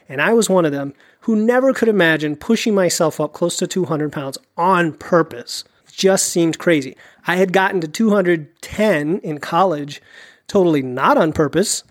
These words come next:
uh, and I, I was not lean and I was not lifting, so that was a very different scenario, the kind that we don't want to follow.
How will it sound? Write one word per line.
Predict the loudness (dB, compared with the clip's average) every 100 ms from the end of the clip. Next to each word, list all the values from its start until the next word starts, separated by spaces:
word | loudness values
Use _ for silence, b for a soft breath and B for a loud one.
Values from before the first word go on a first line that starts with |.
| b b b b
uh, | -10 -8
and | -4
I, | -2 -4 -6 _ -6
I | -2
was | 0 0
not | 2 2 2 2
lean | 4 4
and | 2
I | 0
was | -2 0
not | 0 2
lifting, | 0 0 -2 -4
so | -4 -2
that | -4
was | -6
a | -10
very | -12 -4 2 2
different | 2 2 2 2
scenario, | 2 4 2 0
the | -6
kind | -2 -2
that | -2
we | -2 -4 -6 b b b -8
don't | 2 4 4 2
want | -6 -8
to |
follow. | -8 -8 -8 -14